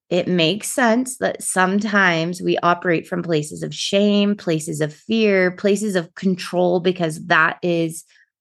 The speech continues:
what was modeled for us a lot of the time as kids. Not always, but by and large, people who come from these high demand systems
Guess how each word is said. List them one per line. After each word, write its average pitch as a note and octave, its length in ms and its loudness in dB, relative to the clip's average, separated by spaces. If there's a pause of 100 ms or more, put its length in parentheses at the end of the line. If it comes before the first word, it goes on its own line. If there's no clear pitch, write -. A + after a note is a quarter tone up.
(140)
what G3 400 0
was G3 220 2
modeled F3+ 560 0
for F3+ 180 -2
us F3 300 0 (140)
a F3 80 0
lot F3 340 2
of F3 120 -2
the F3+ 100 -2
time F3 480 -2
as F#3 200 -4
kids. F3+ 540 -4
Not A#3+ 300 2
always, F#3 440 4
but E3+ 220 -4
by F#3 200 2
and G#3 220 2
large, D#3+ 360 2
people F3 240 -6
who F#3+ 120 0
come F3 360 0
from F3 160 -2
these D#3+ 180 0
high F3 480 -2
demand D#3 640 0
systems D#3 760 0